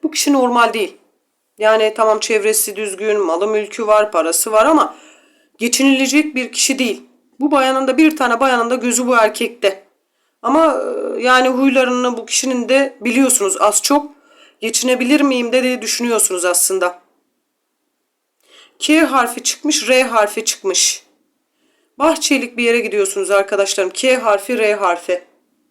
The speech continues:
Bahçelik böyle, e, büyük bir park alanı olabilir. Çimli böyle çok geniş bir, e, bir orman içi olabilir. Ama burası piknik yerine de benziyor biraz.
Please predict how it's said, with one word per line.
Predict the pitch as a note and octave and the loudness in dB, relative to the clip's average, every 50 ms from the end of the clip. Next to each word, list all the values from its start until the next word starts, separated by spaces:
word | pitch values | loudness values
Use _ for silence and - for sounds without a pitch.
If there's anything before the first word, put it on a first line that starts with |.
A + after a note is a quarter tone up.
| _ _ _ _ _ _ _ _ - | _ _ _ _ _ _ _ _ -4
Bahçelik | B3+ C#4+ C#4+ C#4+ - C4+ A#3+ A#3 A#3 A#3 A#3+ | -2 -2 -2 0 -4 -6 -6 -6 -8 -6 -4
böyle, | B3 B3 A#3+ A#3 A#3 A3+ A3+ A3+ A3 A#3+ B3+ C#4 C#4 - _ _ _ _ _ - | -2 0 2 2 2 0 0 0 0 0 0 0 -2 -8 _ _ _ _ _ -4
e, | G#3 G#3 G#3+ G#3+ G#3+ G#3+ - _ _ _ _ - | -2 0 2 0 0 -2 -8 _ _ _ _ -10
büyük | A3 A#3 B3 B3 - - | -6 -6 -6 -6 -6 -8
bir | B3+ C4 - | -8 -8 -6
park | - - A#3 A#3 A#3 - | -4 0 0 0 0 0
alanı | G#3+ A3+ A3+ A3+ A3+ | 0 2 2 2 0
olabilir. | A3+ A3+ A3 A3+ A3 A3+ A3 A#3 A3+ | 0 -2 -2 -2 -2 -2 -4 -4 -2
Çimli | - - - G#3+ G#3+ G#3+ A3 A#3 A#3 - | -2 -4 -2 -2 -2 -4 -2 -4 -4 -2
böyle | A3+ A3+ A3+ A3+ A#3 A3+ | 0 0 0 0 -2 -4
çok | - - A#3+ G3 E3+ | -6 -12 -12 -10 -6
geniş | F3+ A3 A3+ A#3 - - - - | -4 -4 -2 -2 -4 -6 -6 -6
bir, | A#3 A#3 A#3 - _ _ _ _ _ _ _ - | -8 -8 -8 -10 _ _ _ _ _ _ _ -4
e, | G3 G3+ G3+ G3+ G3+ G3 G3 G3 F#3+ F#3+ F#3+ F#3+ F3+ - | 0 0 2 2 2 2 2 2 0 0 0 -2 -4 -6
bir | A3+ | -8
orman | - G3+ A3 A#3 A3+ A3+ A#3 A#3+ A#3+ | -4 -2 -2 -2 -2 -2 -2 -2 -2
içi | A3 A#3 - A#3+ | -4 -4 -4 -4
olabilir. | A#3 A3+ A3 G#3+ G#3 A3 A3 A3+ | -2 0 0 0 0 0 -2 0
Ama | A3 A#3+ C4 C#4 C4+ B3 - - G#3+ | 0 0 0 0 0 -2 -4 -6 -6
burası | A#3+ B3 B3 B3 - | -4 -4 -4 -6 -8
piknik | - - _ - A#3+ A#3+ - | -12 -18 _ -14 -14 -10 -4
yerine | A3 G#3+ G3 A3 A#3 A3+ | -2 -2 0 0 -2 -2
de | A3+ G3 E3+ | -2 -2 -2
benziyor | F3+ E3+ D#3+ D#3 F3+ F3+ E3 | -2 -4 -4 -4 -4 -2 -2
biraz. | G3+ G3+ G3+ A3 A3 - - | 2 2 2 2 2 -2 -8